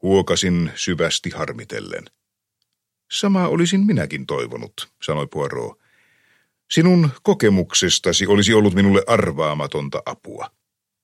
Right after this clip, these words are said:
Minä vilkaisin häneen syrjäsilmällä. Pitkäaikaisen kokemuksen perusteella minulla oli syytä epäillä hänen imartelujaan, mutta hän näytti olevan täysin tosissaan. Ja loppujen lopuksi,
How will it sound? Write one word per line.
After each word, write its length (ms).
Minä 160
vilkaisin 500
häneen 260
syrjäsilmällä. 800
Pitkäaikaisen 800
kokemuksen 520
perusteella 540
minulla 280
oli 160
syytä 340
epäillä 520
hänen 360
imartelujaan, 1080
mutta 240
hän 160
näytti 300
olevan 300
täysin 300
tosissaan. 840
Ja 100
loppujen 340
lopuksi, 520